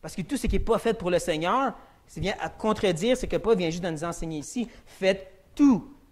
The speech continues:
avec votre meilleur effort, avec toute votre personne pour le Seigneur. Sinon, pose-toi une question. Parce qu'il n'y a pas de différence. Tu ne peux pas dire, « Ça, c'est une chose profane, c'est une chose du monde, c'est correct. » Non, non. Si tu ne le fais pas pour le Seigneur,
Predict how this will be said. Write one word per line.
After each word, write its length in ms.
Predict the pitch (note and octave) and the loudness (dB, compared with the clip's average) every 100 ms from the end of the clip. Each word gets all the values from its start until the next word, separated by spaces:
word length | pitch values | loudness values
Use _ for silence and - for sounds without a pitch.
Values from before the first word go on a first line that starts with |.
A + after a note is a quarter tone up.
| _ - | _ -8
avec 180 | G3+ | -6
votre 300 | G#3 F#3+ G3 | -4 -2 -2
meilleur 340 | F#3 G3+ B3 A#3+ | 0 4 6 4
effort, 340 | G#3 - A3 | 2 0 2
avec 180 | F#3+ E3 | 2 0
toute 160 | C4+ F#3+ | -2 0
votre 240 | G3+ - | 0 0
personne 560 | B3+ B3 - A3 A#3 A#3 - - | 0 0 2 2 2 0 -8 -2
pour 280 | A#3+ A#3 | 4 4
le 100 | G#3 | 4
Seigneur. 580 | G3 G#3+ F3+ F#3 G3+ D#3+ - - - | 2 0 0 0 0 -2 -6 -18 -20
Sinon, 600 | - B3 G#3+ A3 C4+ B3+ - - _ _ _ _ | -6 0 2 2 0 -2 -10 -20 _ _ _ _
pose-toi 260 | F3 - G3+ | -10 -6 -6
une 80 | |
question. 460 | D#3+ D3+ - G3+ F#3 - _ _ _ - | -6 -8 -8 -10 -12 -18 _ _ _ -10
Parce 140 | F3 E3+ | -2 8
qu'il 120 | - | 8
n'y 40 | |
a 40 | F3 | 8
pas 280 | - C4 | -2 -4
de 60 | C4 | -4
différence. 420 | - G#3 F#3 A#3 | -4 -4 -2 -4
Tu 80 | A#3+ | -4
ne 60 | F#3+ | -2
peux 60 | |
pas 40 | A3 | 0
dire, « 180 | C4 - - | 0 -4 -6
Ça, 100 | A#3+ | -4
c'est 80 | A3+ | -2
une 60 | |
chose 260 | F#3+ A#3 A3+ | 0 -2 -2
profane, 460 | - G#3 - A#3+ - | -4 -4 -2 -4 -4
c'est 80 | |
une 60 | G3 | -4
chose 240 | A#3+ A#3 - - | 0 -2 -2 -10
du 140 | E3+ | -4
monde, 200 | G3+ A#3+ | -2 -2
c'est 120 | - | -2
correct. » 440 | A3+ A#3+ A3 B3+ B3+ | 0 2 4 2 0
Non, 240 | E3+ G#3+ C4+ - - - _ | -4 -6 -8 -12 -20 -20 _
non. 140 | F3+ A3+ - - _ _ _ _ | -14 -14 -16 -20 _ _ _ _
Si 120 | - | -14
tu 80 | E3+ | -8
ne 60 | F3+ | -6
le 40 | |
fais 80 | G3 | -4
pas 140 | A3+ | -4
pour 120 | A#3 G3+ | -2 -2
le 60 | |
Seigneur, 480 | F#3 D#3+ F3 A3 A#3 | -2 -2 -2 -2 -4